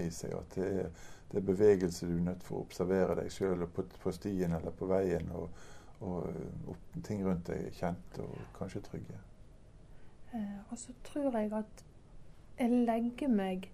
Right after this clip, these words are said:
Speaker 2: mer sliten og trøtt enn om jeg har lagt på sofaen hele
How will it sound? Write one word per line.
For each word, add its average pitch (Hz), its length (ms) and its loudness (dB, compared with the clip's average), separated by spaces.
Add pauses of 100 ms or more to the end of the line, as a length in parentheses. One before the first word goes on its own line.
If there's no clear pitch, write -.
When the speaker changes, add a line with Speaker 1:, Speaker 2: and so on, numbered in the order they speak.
(120)
Speaker 2:
mer 240 400 4
sliten 220 720 2
og 190 120 0
trøtt - 460 -4
enn 202 200 0
om 202 100 2
jeg 202 100 0
har 190 80 4
lagt 202 180 0
på 208 100 -10
sofaen 226 640 -2
hele 190 240 -2